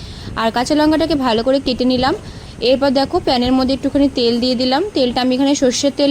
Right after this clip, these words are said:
ইউজ করেছি, তোমরা যারা সর্ষের তেল খাও না, তারা কিন্তু সাদা তেল দিতে পারো, কিন্তু এই রান্নাটি সর্ষের তেলেই বেশি ভালো লাগে। তারপরে কালো জিরা ফোড়ন দিলাম, আর দিয়ে দিলাম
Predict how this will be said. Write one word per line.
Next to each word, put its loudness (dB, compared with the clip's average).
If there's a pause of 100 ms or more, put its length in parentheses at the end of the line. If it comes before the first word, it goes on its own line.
ইউজ 0
করেছি, 0 (600)
তোমরা 6
যারা 4
সর্ষের 0
তেল 2
খাও 4
না, 4
তারা 2
কিন্তু 0
সাদা 0
তেল -2
দিতে -2
পারো, 2 (1000)
কিন্তু 2
এই 2
রান্নাটি 2
সর্ষের -2
তেলেই 2
বেশি -2
ভালো 0
লাগে। -2 (540)
তারপরে 2
কালো 2
জিরা 2
ফোড়ন 6 (100)
দিলাম, 2 (500)
আর 2 (100)
দিয়ে 2
দিলাম 2